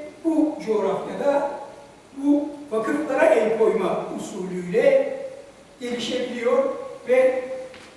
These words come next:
büyük göç dediğimiz ak topraklara doğru çok uzun süren bir göç dalgası başlıyor. Ki bu göç dalgası neredeyse, neredeyse bin dokuz yüz kırklara kadar, kırk altılara kadar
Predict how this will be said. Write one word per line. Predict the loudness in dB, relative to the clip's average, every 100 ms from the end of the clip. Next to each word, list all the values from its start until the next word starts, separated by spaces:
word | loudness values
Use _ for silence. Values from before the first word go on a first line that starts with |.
| -20 -20 -8 2
büyük | 4 4 2
göç | 0 0 -2
dediğimiz | -4 -2 -2 -4 -6 -6
ak | -4 -2
topraklara | -4 -4 -6 -8 -10 -10 -6
doğru | -2 0 0 -2 -6 -8 -14 -20 -20 -20 -4
çok | 2 2 2 -4 -10 -14 -18 -20 -20 -14 -8
uzun | -6 -2 -2 -2 -4 -8
süren | -6 -6 -6
bir | -6 -4
göç | -4 -6
dalgası | -6 -6 -6 -8 -8 -8
başlıyor. | -8 -10 -10 -12 -12 -18 -20 -20 -20 -20 -20 -12
Ki | -10 -10 -14 -14
bu | -8
göç | -2 -2 2
dalgası | 2 4 2 0 2 0 0 -8 -12 -4
neredeyse, | 0 4 4 2 -2 -2 0 0
neredeyse | -2 -2 -2 -4 -4 0 2 2 0 -8 -18 -20 -12
bin | -8 -4
dokuz | -4 -4
yüz | -6 -8
kırklara | -10 -4 2 4
kadar, | 4 2 -2 -6 -8
kırk | -8 -4
altılara | -4 -2 2 4
kadar | 4 2